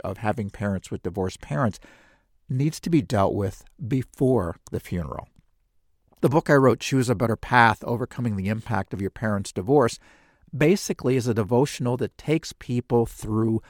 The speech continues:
the major issues that affect us when our parents divorce. Anger, fears of conflict, abandonment, uh, fears of inadequacy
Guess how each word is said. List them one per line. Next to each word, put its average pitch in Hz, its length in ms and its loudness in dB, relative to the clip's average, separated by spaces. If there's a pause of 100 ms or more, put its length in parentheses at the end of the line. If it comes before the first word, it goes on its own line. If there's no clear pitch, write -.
(100)
the 110 100 -6
major 90 560 -4
issues 92 500 -6
that 113 140 -2
affect - 400 -2
us 165 200 -6
when 85 100 -6
our 69 60 -4
parents 57 440 -10
divorce. - 520 -12 (520)
Anger, 104 520 -2 (520)
fears 87 680 -2 (140)
of - 120 -8
conflict, - 600 -4
abandonment, 98 680 -2 (440)
uh, - 200 -8
fears 107 240 0
of 110 80 -2
inadequacy 110 920 -2